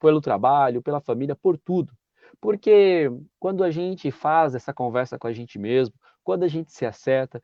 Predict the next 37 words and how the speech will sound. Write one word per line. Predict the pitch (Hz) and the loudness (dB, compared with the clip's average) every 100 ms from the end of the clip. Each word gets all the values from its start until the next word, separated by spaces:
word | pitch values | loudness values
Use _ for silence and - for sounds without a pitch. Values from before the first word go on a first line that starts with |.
| _ - | _ -2
quando | 220 214 | 0 4
a | 180 | 2
gente | 165 185 - | 2 -6 -2
tem | 190 233 | -2 0
o | 220 | -2
poder | 185 131 117 143 131 _ _ | 2 2 4 2 2 _ _
de | 123 | -6
realmente | 127 147 123 139 147 113 | -2 -2 -2 -4 -4 -8
refletir | 104 170 - 147 - 151 175 165 _ | -4 -4 -2 -6 -4 -2 -2 -2 _
sobre | - 139 123 | -6 -4 -4
tudo | - 196 202 | -4 -4 -4
que | 135 | -4
nós | 131 123 | -6 -6
temos, | - 170 147 113 - _ | -2 0 0 -6 -16 _
a | - 131 | -10 -6
gente | 139 135 | -6 -6
vai | 135 139 | -6 -6
chegar | 135 117 120 - - | -4 -2 -4 -6 -12
a | 151 | -12
conclusões | - 190 165 123 135 | -8 -8 -6 -4 -4
excelentes | 139 - 117 120 - _ _ - | -6 -6 -4 -6 -10 _ _ -14
que | 165 | -8
farão | - 127 131 170 | 0 2 2 -2
com | 139 | -6
que | 135 131 | -8 -8
a | |
nossa | 123 135 120 | -8 -8 -8
vida | 101 120 120 | -6 -4 -4
possa | - 117 120 | -4 -6 -6
ser, | - 117 117 _ _ | -6 -4 -4 _ _
de | - | -6
repente, | 117 120 120 120 | -4 -4 -6 -8
uma | 127 110 | -8 -8
vida | 110 120 | -6 -4
melhor. | 120 110 104 95 _ _ _ _ _ _ | -2 -2 -2 -4 _ _ _ _ _ _
Se | _ 139 | _ -2
nós, | 151 170 156 | 4 4 2